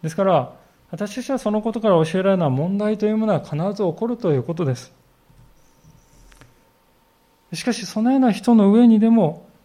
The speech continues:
神様の憐れみは決して尽きることがないんだということですね。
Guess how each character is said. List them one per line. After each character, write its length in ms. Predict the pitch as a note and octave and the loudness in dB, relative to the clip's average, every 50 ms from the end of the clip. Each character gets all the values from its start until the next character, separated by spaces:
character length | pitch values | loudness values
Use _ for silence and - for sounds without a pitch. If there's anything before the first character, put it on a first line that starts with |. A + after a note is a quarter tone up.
| _ _ _ _ _ _ _ | _ _ _ _ _ _ _
神 220 | - - A3+ A#3 A3+ | -4 -2 0 0 0
様 200 | A#3 G#3+ F3+ D#3 | 2 2 4 4
の 360 | C#3+ D3+ D#3 - C#3+ E3+ F#3 | 4 2 0 -2 -2 0 0
憐 60 | F#3+ | 2
れ 100 | G3+ G#3+ | 2 2
み 140 | G#3 G#3 G#3+ | 2 2 2
は 100 | G3 E3 | 2 0
決 220 | E3+ - F3 E3+ | 0 -2 -6 -6
し 40 | - | -6
て 120 | - B3 A3 | -6 -8 -10
尽 180 | - - - | -10 -10 -10
き 140 | - C#4+ D4 | -8 -6 -6
る 80 | D4+ D4 | -6 -8
こ 100 | - D#4+ | -10 -8
と 120 | D#4 D4+ | -6 -4
が 120 | A3+ C4+ | -2 -2
な 220 | D#3 C3+ C#3+ F3 G#3 | 0 0 0 2 2
い 60 | A#3+ | 4
ん 100 | B3 A#3+ | 4 4
だ 160 | B3 A#3+ A#3+ | 4 2 0
と 160 | A#3+ - F#3+ | -2 0 0
い 60 | D#3+ C3+ | 0 0
う 60 | B2+ | 0
こ 140 | - D#3+ D#3+ | -2 -6 -8
と 100 | D#3+ D#3+ | -8 -10
で 60 | D#3 | -10
す 140 | - - - | -10 -10 -8
ね。 260 | D3+ F3 A3 - | -8 -8 -8 -10